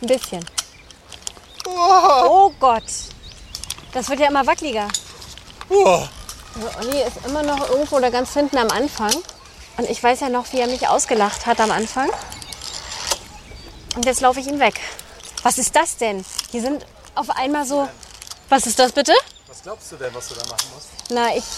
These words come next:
Speaker 1: äh, muss mich, ich muss da so mit meinen Füßen durch. Also,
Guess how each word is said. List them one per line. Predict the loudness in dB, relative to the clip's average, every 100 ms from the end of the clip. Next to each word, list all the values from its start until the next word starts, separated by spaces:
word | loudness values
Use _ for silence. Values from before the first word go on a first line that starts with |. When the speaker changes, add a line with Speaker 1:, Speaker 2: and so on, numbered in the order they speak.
| -4
Speaker 1:
äh, | 4 4
muss | 6 2 2
mich, | 0 0
ich | -2
muss | -2 4
da | 4
so | 6 4
mit | 4 4
meinen | 2 4
Füßen | 2 2 2
durch. | 4 4
Also, | 4 4